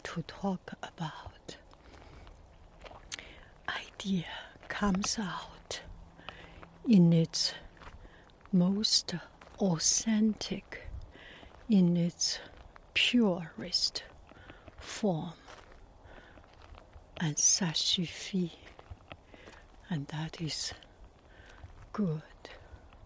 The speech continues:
by itself. Thank you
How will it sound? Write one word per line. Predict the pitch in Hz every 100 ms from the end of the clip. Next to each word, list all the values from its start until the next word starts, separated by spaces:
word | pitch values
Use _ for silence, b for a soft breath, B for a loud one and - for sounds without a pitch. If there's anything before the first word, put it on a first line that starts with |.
| -
by | 170 147 -
itself. | - - - - 185 - - - - - - - B B B B B B B B B -
Thank | - - 170 170 - - -
you | 180 170 175